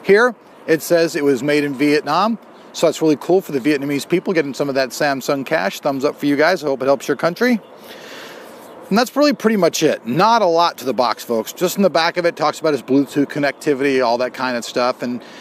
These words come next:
basically, to use this thing, you connect it up to your phone, and then you go from there. It's not really so much a standalone product. It actually works with your phone. So with that said, let's go ahead. Let's flip it around real quick here. I'll go ahead and pop the cap. Then inside, we see the watch.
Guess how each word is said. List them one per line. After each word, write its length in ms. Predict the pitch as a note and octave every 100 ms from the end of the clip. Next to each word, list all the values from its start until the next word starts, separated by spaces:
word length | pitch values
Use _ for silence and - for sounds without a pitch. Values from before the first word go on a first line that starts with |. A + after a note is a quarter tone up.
| -
basically, 300 | G#3+ A#3 A3+ F#3+
to 40 |
use 280 | E3+ B3+ G#3+
this 180 | E3 -
thing, 340 | D3+ C3+ C3+ -
you 120 | D3+ F#3+
connect 380 | F#3+ G3 G#3
it 80 | G3 E3
up 260 | D#3 -
to 120 | - F3
your 120 | D3+
phone, 480 | - D3 A#2+ A#2+ B2 - -
and 100 | F3+
then 80 | F#3+
you 60 |
go 220 | F3+ D#3+ D#3
from 180 | C#3+
there. 240 | C#3 A#2 G2+
It's 180 | - -
not 220 | C#4 C#4
really 200 | A3+ A3+
so 220 | G#3 G#3 F#3+
much 240 | F3 F3+
a 40 |
standalone 800 | D#3 - D#3+ D#3 E3 D#3+ D#3 D3
product. 380 | - D3+ D#3 D#3
It 80 | D3+
actually 400 | D#3+ F3+ - F3
works 420 | C3+ B2+ C3 - A2+
with 260 | B2 -
your 120 | A2+
phone. 520 | G2+ - B2+ F2 D#2+ -
So 320 | - B2 A2+ - - -
with 120 | E3+
that 180 | A3+ A3+
said, 180 | A#3 F#3
let's 160 | F3+
go 160 | - G3
ahead. 400 | G3 G#3 A3 F3+ -
Let's 200 | C3 -
flip 200 | - E3
it 80 | D3+
around 280 | D#3 D#3
real 100 | D3+
quick 220 | C#3+ E3+ -
here. 280 | G3 G3+ - - - - -
I'll 80 | C3
go 160 | D3+
ahead 80 | C#3+
and 120 | C3
pop 280 | - E3+ -
the 80 | -
cap. 360 | G#3+ G#3+ G#3 - -
Then 100 | F3+
inside, 400 | G#3 - G3+ A3+
we 100 | F#3+
see 140 | F3 F#3+
the 100 | F3
watch. 380 | F3+ A#3 -